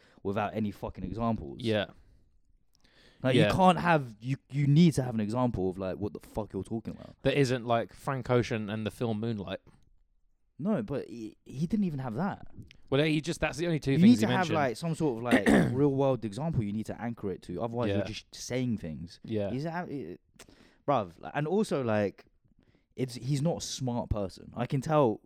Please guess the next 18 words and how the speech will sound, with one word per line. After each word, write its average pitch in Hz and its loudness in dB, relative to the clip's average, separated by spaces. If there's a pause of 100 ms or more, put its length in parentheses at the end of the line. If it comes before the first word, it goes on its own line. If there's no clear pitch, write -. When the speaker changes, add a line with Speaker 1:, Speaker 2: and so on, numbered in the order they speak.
(220)
Speaker 1:
like, 101 -6
from 131 0
the, 120 6
that 123 2
writing, 123 0 (240)
he's 135 -6
genuinely 127 2
not 98 -6
a - -16
smart 90 -8
person. 90 -6
A - -4
smart 151 0
person 135 0
doesn't 120 -4
need 123 2
to 110 -6
use 104 -2